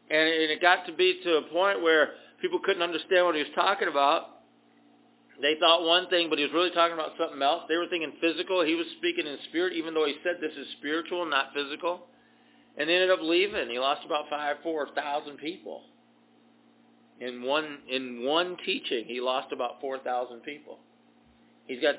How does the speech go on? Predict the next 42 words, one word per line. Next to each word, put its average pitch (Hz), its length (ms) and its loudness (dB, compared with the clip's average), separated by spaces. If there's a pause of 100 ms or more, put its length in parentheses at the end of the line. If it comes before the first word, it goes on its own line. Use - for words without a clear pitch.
twelve 156 280 2
people 156 380 -2
left, 147 320 0
the 123 60 -8
disciples. 120 640 -2 (720)
And, 147 240 4
and 143 140 -4
the 143 60 4
only 160 240 2
reason 180 260 -2
they 175 140 -2
were 180 160 -2
there, 170 260 4
and 127 100 -6
this 127 180 -8
is 123 120 -10
what 135 220 -6 (100)
they 135 300 0 (200)
said, 139 380 2 (880)
they 175 260 6 (140)
said 110 280 0 (360)
the 131 80 -4
only 135 160 -2
reason 127 240 -2
they 120 80 -4
were 113 220 -6
still 113 180 -2
there 113 140 0
is 104 100 -6
because 104 220 -10
they 104 60 -8
didn't 104 120 -10
have 101 120 -12
where 101 180 -8
else 95 180 -10
to 101 60 -20
go. 87 180 -14 (800)
Nowhere 139 200 -2
else 127 160 -4
to 107 40 -18
go. 87 120 -12 (1900)
So 170 260 10